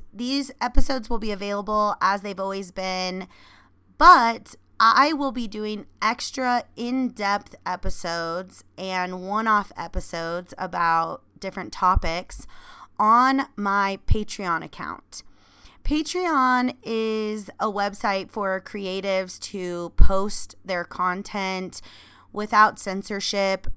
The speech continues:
through a subscription option. So for eleven eleven a month, you can become part of my Patreon coven, and you will get extra episodes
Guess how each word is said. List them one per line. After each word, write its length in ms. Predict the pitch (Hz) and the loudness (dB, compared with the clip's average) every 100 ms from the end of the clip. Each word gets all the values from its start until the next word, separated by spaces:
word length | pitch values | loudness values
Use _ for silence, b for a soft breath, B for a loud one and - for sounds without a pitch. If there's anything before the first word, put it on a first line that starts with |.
| - - | -4 -14
through 600 | 190 196 208 202 202 202 - | -8 -2 0 0 -2 -4 -8
a 80 | 185 | -8
subscription 1120 | - 180 - - 170 - 175 165 156 160 165 - _ _ - - | -8 -8 -8 -6 -6 -6 -4 -4 -4 -6 -8 -18 _ _ -20 2
option. 640 | 147 - - 123 76 185 - B B B | 4 4 0 -8 -10 -14 -14 B B B
So 440 | - - 202 185 185 | -8 -2 0 2 0
for 480 | - 190 185 185 - | -2 2 2 2 0
eleven 440 | 185 175 180 233 | -2 0 0 0
eleven 320 | 302 277 247 311 | 0 0 0 2
a 20 | |
month, 500 | 269 233 247 254 - B B B | 4 4 2 -2 -10 B B B
you 420 | 196 202 214 208 208 | -10 -6 -6 -6 -8
can 540 | - 196 190 185 185 | -10 -6 -4 -4 -6
become 420 | 185 - 208 208 | -10 -6 -4 0
part 340 | 214 - 196 202 | 2 2 2 0
of 220 | 196 190 | -2 -2
my 680 | 190 180 175 175 175 175 180 b b b _ | -2 -2 0 0 -2 -6 -10 b b b _
Patreon 1080 | - 214 208 - 208 190 190 185 180 180 180 | 8 8 4 -6 -2 0 2 2 0 -4 -8
coven, 720 | - 185 165 165 185 277 294 B B B B - - | 0 0 2 -2 0 0 -2 B B B B -20 -12
and 680 | 202 185 190 185 185 185 185 | -8 -4 -2 -2 -4 -6 -10
you 400 | 180 190 220 220 | -10 -6 -6 -2
will 440 | 202 190 190 190 | 0 2 4 2
get 560 | 185 180 180 - - - - - - | 0 -2 -2 -6 -10 -12 -14 -8 0
extra 320 | 294 - 311 | 0 0 0
episodes 800 | 262 - - 254 247 247 240 220 | 4 4 4 2 2 2 0 -4